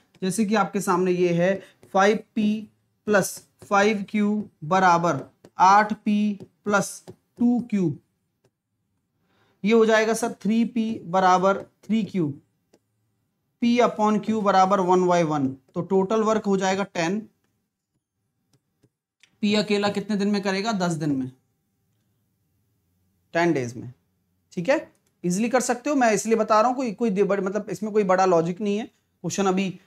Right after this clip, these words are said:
बहुत प्यारे प्यारे हैं आपके सामने। देखिए इस क्वेश्चन को कैसे करेंगे। अलग अलग क्षमता वाले दो व्यक्ति मिलकर, आ, एक कार्य को छह दिन में करते हैं।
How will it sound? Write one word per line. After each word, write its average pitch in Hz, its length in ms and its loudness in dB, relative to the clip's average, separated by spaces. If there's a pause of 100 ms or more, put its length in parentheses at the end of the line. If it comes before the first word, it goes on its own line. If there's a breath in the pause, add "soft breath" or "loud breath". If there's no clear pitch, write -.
(160 loud breath)
बहुत 190 180 -2
प्यारे 185 220 2
प्यारे 196 280 0
हैं 208 120 -2
आपके 180 260 -6
सामने। 135 460 -8 (380)
देखिए 220 300 0
इस 247 200 -8
क्वेश्चन 220 300 -4
को 208 80 -6
कैसे 208 260 -4
करेंगे। 208 400 -4 (240)
अलग 226 240 4
अलग 240 220 2
क्षमता 202 400 -2
वाले 202 280 0
दो 214 200 0
व्यक्ति 185 460 -4 (260)
मिलकर, 196 420 -2 (540)
आ, 196 320 2
एक 226 320 -2
कार्य 202 260 2
को 240 160 -4
छह 220 240 -4
दिन 208 140 -4
में 208 160 -2
करते 151 300 -6
हैं। 139 160 -10